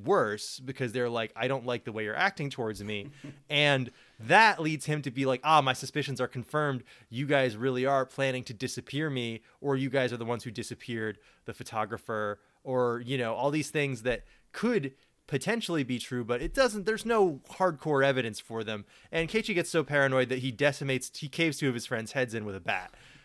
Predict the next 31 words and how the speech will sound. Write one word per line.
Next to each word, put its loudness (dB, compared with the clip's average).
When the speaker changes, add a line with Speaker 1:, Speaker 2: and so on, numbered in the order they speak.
Speaker 2:
Yes. -2
Speaker 1:
And 4
then 6
he's -4
like, 2
"What 2
have 0
I 6
done? 2
Uh, 2
I, 4
there's, 0
there 4
is 2
someone 0
watching -2
me. -8
Uh, 0
I 2
am," 2
he's -4
paranoid, 0
but -2
apparently -2
justifiably -2
so, -2
uh, 2
as -2
he -4
puts -2
a, 0